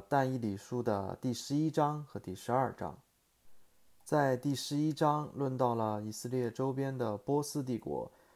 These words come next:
希腊帝国的兴亡盛衰与斗争史。其中一到四节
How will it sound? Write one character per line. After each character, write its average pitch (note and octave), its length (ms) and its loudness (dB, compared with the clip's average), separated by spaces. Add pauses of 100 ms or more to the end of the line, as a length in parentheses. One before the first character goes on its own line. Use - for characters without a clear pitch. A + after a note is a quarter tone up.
希 - 260 0
腊 C3 220 2
帝 A2+ 180 -4
国 G#2 180 -4
的 F2+ 280 -6
兴 C3+ 360 -8
亡 G#2+ 280 -4
盛 B2+ 200 -8
衰 A#2+ 380 -2
与 G2+ 140 -12
斗 A#2 240 0
争 A2+ 240 -4
史。 - 260 -12 (1200)
其 - 160 -2
中 D#3 220 0
一 D#3 100 -2
到 D3+ 180 6
四 D3+ 280 2
节 A#2+ 440 2